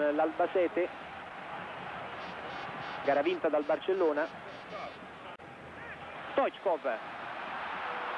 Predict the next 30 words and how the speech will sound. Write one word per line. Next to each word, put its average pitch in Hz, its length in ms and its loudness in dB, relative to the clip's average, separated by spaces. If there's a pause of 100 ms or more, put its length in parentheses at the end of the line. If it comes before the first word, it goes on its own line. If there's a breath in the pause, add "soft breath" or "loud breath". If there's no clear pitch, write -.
(220)
rinuncia 240 320 6
al 220 60 4
passaggio 226 340 2
per 254 140 4
Bacchero, 247 500 4 (120)
poi 220 140 6
chiede 240 200 4
il 202 80 2
triangolo, 190 460 4
è 185 80 2
tardi. 170 440 2 (460)
Di 294 80 2
prima 220 240 8
il 208 60 6
tocco 214 220 6
di 202 80 6
Eusebio, 170 500 4 (460)
buono 233 200 6
il 214 80 2
movimento 269 360 4
di 247 100 4
Guardiola, 208 480 6 (1200)
l'assistenza 277 580 4
di 285 80 4
Guardiola 285 600 4
per 294 220 6
Stoichkov, 302 560 4
Rek 247 720 4
si 277 160 4
salva 226 760 4